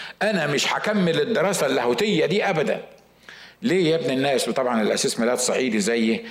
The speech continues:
فأنتوا عارفين يعني إزاي بن-، "فليه يا حبيبي؟ ليه مش رايح؟"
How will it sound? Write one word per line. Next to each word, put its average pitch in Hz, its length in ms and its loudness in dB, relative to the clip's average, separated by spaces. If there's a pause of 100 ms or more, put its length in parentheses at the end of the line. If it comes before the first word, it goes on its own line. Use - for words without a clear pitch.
(180)
فأنتوا - 840 -2
عارفين 139 340 0
يعني 104 260 0
إزاي 110 300 2
بن-، 101 560 -2 (560)
"فليه 151 600 0
يا 220 60 0
حبيبي؟ 160 440 0
ليه 147 240 0
مش 170 260 0
رايح؟" 147 420 0